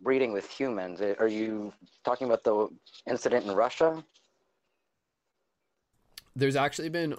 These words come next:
Speaker 2: multiple accounts of Sasquatch breeding with
Speaker 1: Okay.
Speaker 2: humans. So it,
Speaker 1: Um,
Speaker 2: it's
Speaker 1: I,
Speaker 2: probably
Speaker 1: I
Speaker 2: a
Speaker 1: just, I
Speaker 2: different
Speaker 1: can't
Speaker 2: one than the
Speaker 1: remember,
Speaker 2: Russian one,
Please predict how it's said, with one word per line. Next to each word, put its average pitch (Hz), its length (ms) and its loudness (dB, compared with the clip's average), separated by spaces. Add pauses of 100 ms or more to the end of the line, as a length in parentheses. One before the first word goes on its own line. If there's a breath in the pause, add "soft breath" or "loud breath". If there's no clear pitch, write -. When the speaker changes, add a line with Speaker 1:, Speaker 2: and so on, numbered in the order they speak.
Speaker 2:
multiple 110 760 0
accounts 95 480 -6
of 95 100 -10
Sasquatch 92 540 -6
breeding 92 240 -6
with 92 100 -2
Speaker 1:
Okay. 127 140 4
Speaker 2:
humans. 92 500 -2
So 95 520 -2
it, 95 200 -4
Speaker 1:
Um, 139 280 4
Speaker 2:
it's 127 120 0
Speaker 1:
I, - 40 -2
Speaker 2:
probably 143 260 4
Speaker 1:
I - 20 4
Speaker 2:
a 139 40 4
Speaker 1:
just, 127 100 0
I - 20 6
Speaker 2:
different 135 60 4
Speaker 1:
can't 202 160 6
Speaker 2:
one 196 100 6
than 190 120 4
the 190 60 6
Speaker 1:
remember, 185 60 8
Speaker 2:
Russian 113 240 0
one, 90 260 -8